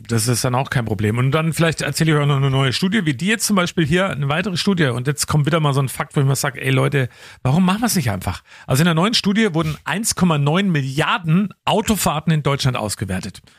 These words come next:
Und dabei hat man Folgendes festgestellt. Auf deutschen Autobahnen ohne Tempolimit im Moment liegt die Durchschnittsgeschwindigkeit bei, Thorsten, was schätzt du?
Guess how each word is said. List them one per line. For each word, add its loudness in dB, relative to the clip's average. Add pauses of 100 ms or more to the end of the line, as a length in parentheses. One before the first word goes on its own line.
(220)
Und 2
dabei 0
hat -4
man 2
Folgendes 0
festgestellt. -2 (580)
Auf 0
deutschen 0
Autobahnen -2 (360)
ohne 2
Tempolimit 0
im -6
Moment 0 (160)
liegt 0
die -2
Durchschnittsgeschwindigkeit -2 (140)
bei, 0 (160)
Thorsten, -2 (460)
was -2
schätzt -2
du? -2